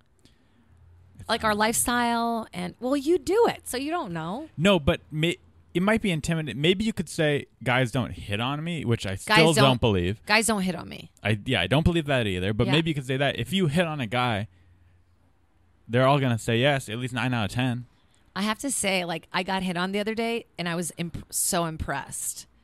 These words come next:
Speaker 2: We were in Charlottesville with my sister and her fiance, and the guy,
Speaker 1: Your
Speaker 2: like,
Speaker 1: hit, her fiance hit on you? That's
Speaker 2: and
Speaker 1: like
Speaker 2: then her fiance hit on me.
Speaker 1: <laughs>
Speaker 2: Um, no, oh my God. Ugh. Uh, that's like a brother. Um, the, he,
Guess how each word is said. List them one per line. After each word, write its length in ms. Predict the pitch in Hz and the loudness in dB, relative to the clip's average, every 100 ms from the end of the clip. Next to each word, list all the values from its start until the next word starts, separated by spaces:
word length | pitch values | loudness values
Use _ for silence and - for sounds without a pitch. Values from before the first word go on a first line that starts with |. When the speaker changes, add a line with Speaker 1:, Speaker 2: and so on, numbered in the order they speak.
| _ | _
Speaker 2:
We 120 | 175 | -8
were 40 | 185 | -6
in 60 | 185 | -4
Charlottesville 580 | - 175 185 - 202 208 | -4 -2 -4 -6 -6 -6
with 80 | |
my 100 | 185 | -4
sister 340 | 185 185 - 180 | -4 -4 -6 -8
and 120 | 180 | -8
her 260 | 190 185 190 | -8 -10 -8
fiance, 760 | 214 165 170 - 160 160 269 _ _ _ - - - _ | -4 -4 -4 -4 -4 -8 -12 _ _ _ -20 -20 -20 _
and 120 | 180 185 | -18 -12
the 60 | |
guy, 160 | - 175 | -6 0
Speaker 1:
Your 80 | 135 | 2
Speaker 2:
like, 100 | 156 | 4
Speaker 1:
hit, 60 | |
her 120 | 135 147 | 2 0
fiance 460 | 110 107 123 151 | 0 0 -2 -4
hit 120 | 160 160 | -4 -4
on 160 | 160 | -6
you? 140 | 170 160 - | -6 -10 -12
That's 300 | 139 - _ | -14 -16 _
Speaker 2:
and 100 | 170 | -4
Speaker 1:
like 40 | 175 | -4
Speaker 2:
then 100 | 175 | -4
her 120 | 196 | -4
fiance 320 | 214 269 226 | -2 0 0
hit 140 | 180 160 | -2 2
on 100 | 87 | 4
me. 280 | 127 151 - | 4 4 4
Speaker 1:
<laughs> 100 | - | 2
Speaker 2:
Um, 520 | 208 208 196 302 147 | 2 2 2 2 0
no, 240 | 185 151 - | -4 -6 -10
oh 80 | 180 | -10
my 100 | 175 | -10
God. 120 | 156 - | -10 -10
Ugh. 140 | 175 - - | -14 -14 -6
Uh, 400 | 196 180 165 170 - _ _ _ _ _ _ | -4 -2 -4 -8 -14 _ _ _ _ _ _
that's 120 | 190 196 | -10 -8
like 120 | 180 | -8
a 40 | |
brother. 420 | 170 170 180 185 - | -6 -6 -6 -12 -6
Um, 500 | 196 196 196 196 185 - - - - _ _ - | -2 0 -2 -6 -12 -16 -20 -20 -20 _ _ -10
the, 240 | 185 190 - | -4 -4 -4
he, 180 | - | -16